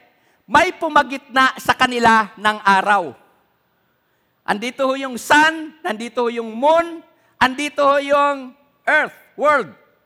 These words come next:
Yun yun ang pumagitna. So in short, nahadlangan ngayon yung liwanag na galing sa araw papunta sa buwan. Yan yun ang reason kaya siya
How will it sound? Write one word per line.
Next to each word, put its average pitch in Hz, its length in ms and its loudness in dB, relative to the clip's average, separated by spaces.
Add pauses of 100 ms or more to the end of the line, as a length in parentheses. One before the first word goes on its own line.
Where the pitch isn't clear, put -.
(120)
Yun 311 240 -6
yun 311 160 -4
ang 277 160 -8
pumagitna. 262 640 -4 (480)
So - 160 -16
in 349 240 -8
short, 247 400 -2 (480)
nahadlangan 320 800 0
ngayon 233 400 -2 (240)
yung 294 240 -6
liwanag 294 720 0 (320)
na 262 160 0
galing 302 480 2
sa 269 320 2
araw 226 320 2
papunta 277 720 0
sa - 80 -4
buwan. 240 480 2 (1040)
Yan 311 240 2
yun 381 160 -4
ang 349 160 0
reason 277 480 -4
kaya 277 240 0
siya 294 400 2